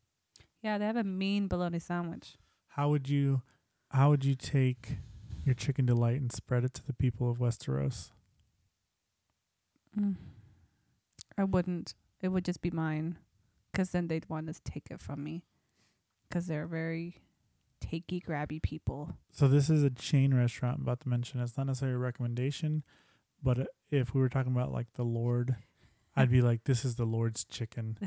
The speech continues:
Speaker 2: and,
Speaker 1: <laughs>
Speaker 2: and bring Chick-fil-A
Speaker 1: Of
Speaker 2: for
Speaker 1: the
Speaker 2: the,
Speaker 1: seven?
Speaker 2: of the se-,
Speaker 1: Which,
Speaker 2: this
Speaker 1: which
Speaker 2: is the Lord
Speaker 1: Lord?
Speaker 2: of the seven,
Speaker 1: <laughs>
Speaker 2: the chicken
Speaker 1: The
Speaker 2: Lord.
Speaker 1: chicken Lord. <laughs>
Speaker 2: Um, so I've been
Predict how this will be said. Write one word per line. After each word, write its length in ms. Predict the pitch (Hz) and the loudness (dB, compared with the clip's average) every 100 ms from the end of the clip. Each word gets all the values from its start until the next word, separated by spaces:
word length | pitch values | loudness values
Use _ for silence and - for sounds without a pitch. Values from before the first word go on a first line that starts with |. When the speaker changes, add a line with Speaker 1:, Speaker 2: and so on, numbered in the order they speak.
| 175 | -6
Speaker 2:
and, 180 | - 131 | 2 4
Speaker 1:
<laughs> 300 | 214 214 196 | 6 4 2
Speaker 2:
and 220 | 208 131 | 2 2
bring 240 | 135 139 135 | 4 4 2
Chick-fil-A 640 | 139 131 - 127 120 123 - - - _ | 0 -2 0 2 4 2 0 -12 -20 _
Speaker 1:
Of 100 | 202 | 2
Speaker 2:
for 60 | 202 | 6
Speaker 1:
the 60 | |
Speaker 2:
the, 100 | 202 | 6
Speaker 1:
seven? 280 | - 196 214 | 6 6 6
Speaker 2:
of 60 | 240 | 6
the 80 | 226 | 6
se-, 20 | |
Speaker 1:
Which, 200 | 214 - | 6 6
Speaker 2:
this 120 | 151 151 | 6 6
Speaker 1:
which 80 | 147 | 6
Speaker 2:
is 40 | |
the 80 | 143 | 8
Lord 220 | - 208 | 8 8
Speaker 1:
Lord? 80 | 190 | 8
Speaker 2:
of 60 | 131 | 4
the 100 | 127 | 2
seven, 540 | - 123 131 135 135 | 2 2 2 2 0
Speaker 1:
<laughs> 20 | - | 0
Speaker 2:
the 760 | 190 - 277 269 226 202 151 | 0 2 2 4 4 2 0
chicken 300 | - 151 143 | 0 2 2
Speaker 1:
The 40 | 127 | 4
Speaker 2:
Lord. 220 | 127 131 | 4 4
Speaker 1:
chicken 380 | 120 - - 208 - | 2 -2 -2 -2 0
Lord. 800 | 359 311 - 294 - 262 262 240 | 0 0 0 0 2 0 0 -2
<laughs> 60 | 220 247 220 _ _ _ _ 202 185 - _ _ _ _ _ _ - | -12 -20 -20 _ _ _ _ -20 -20 -20 _ _ _ _ _ _ -8
Speaker 2:
Um, 460 | 147 131 110 107 - _ _ _ | -6 -6 -10 -16 -20 _ _ _
so 420 | _ - 147 147 - _ _ - | _ 0 2 0 -8 _ _ -8
I've 360 | 135 143 156 147 | -4 -2 -4 -4
been 300 | 151 135 | -6 -6